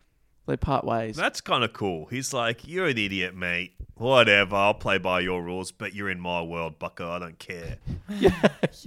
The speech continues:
Speaker 1: yeah. Sam, uh, soon notices that on the street, a young man described as an undersized youth starts following him everywhere he goes.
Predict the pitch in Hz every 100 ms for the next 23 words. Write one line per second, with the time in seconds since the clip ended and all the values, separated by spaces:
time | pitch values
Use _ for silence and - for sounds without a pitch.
0 | - - _ _ _ _ _ _ _ _
1 | - 254 302 320 294 262 - - 220 190
2 | 185 175 180 175 180 180 175 - 175 160
3 | 156 170 202 214 151 135 135 143 - 147
4 | - 156 156 147 - 151 151 143 160 175
5 | 180 - 147 147 135 156 - 147 202 151
6 | - - - - 170 160 - - 160 160
7 | 143 139 123 131 135 120 110 117 160 143
8 | - -